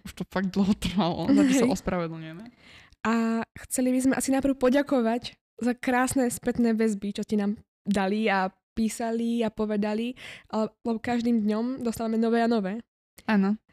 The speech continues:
Speaker 2: A je to krásne naozaj. Inak ja toto nemám rada, keď na začiatku sa hovorí, že ak niekto ďakuje v podcastoch, ale myslím, že to je zaslúžené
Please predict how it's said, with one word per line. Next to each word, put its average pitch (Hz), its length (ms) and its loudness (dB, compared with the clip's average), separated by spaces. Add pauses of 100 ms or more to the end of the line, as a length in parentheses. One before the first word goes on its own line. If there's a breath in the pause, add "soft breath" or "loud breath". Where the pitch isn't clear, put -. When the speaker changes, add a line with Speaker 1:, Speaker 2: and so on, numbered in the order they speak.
(140)
Speaker 2:
A 220 240 2
je 262 80 4
to 269 80 2
krásne 254 400 2
naozaj. 226 480 4
Inak 247 240 2
ja 254 80 0
toto 269 160 0
nemám 285 180 4
rada, 233 220 0
keď 226 160 -4
na 220 80 0
začiatku 214 320 -10 (320)
sa 220 240 0
hovorí, 220 320 2
že 220 160 4
ak 208 160 -2
niekto 226 180 4
ďakuje 214 380 0
v - 20 -8
podcastoch, 220 460 -4
ale 208 160 0
myslím, 226 240 2
že - 20 -4
to 214 60 0
je 220 80 2
zaslúžené 214 340 2